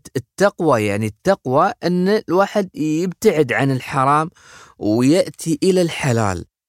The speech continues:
أحوال اللي يؤمنون بالغيب ويقيمون الصلاة ومما رزقناهم ينفقون،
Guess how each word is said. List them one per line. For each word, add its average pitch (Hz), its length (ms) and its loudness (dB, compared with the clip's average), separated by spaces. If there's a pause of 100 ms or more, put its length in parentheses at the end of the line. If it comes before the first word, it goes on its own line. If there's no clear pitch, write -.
(220)
أحوال 214 760 2 (200)
اللي 190 320 2
يؤمنون 170 540 2
بالغيب 135 580 0 (300)
ويقيمون 170 720 2
الصلاة 151 680 0 (380)
ومما 160 500 2
رزقناهم 147 680 0
ينفقون، 123 640 -2